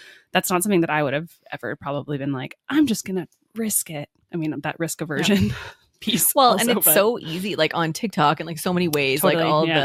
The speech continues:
Speaker 2: the affiliate marketing programs that, where you can sell stuff for companies by just promoting them. Like, you
Speaker 1: Mm-hmm.
Speaker 2: make money in so many ways now. So,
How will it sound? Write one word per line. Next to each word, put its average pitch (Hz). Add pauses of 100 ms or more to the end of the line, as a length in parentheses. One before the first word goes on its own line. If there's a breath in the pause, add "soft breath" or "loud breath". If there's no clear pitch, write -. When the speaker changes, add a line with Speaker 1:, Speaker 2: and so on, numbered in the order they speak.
(100)
Speaker 2:
the 120
affiliate 165
marketing 156
programs 147
that, 156 (160)
where 170
you 156
can 160
sell 151
stuff 160
for -
companies 160
by 110
just -
promoting 147
them. 113
Like, 165
you 220
Speaker 1:
Mm-hmm. 196
Speaker 2:
make 175
money 151
in 147
so -
many -
ways -
now. -
So, -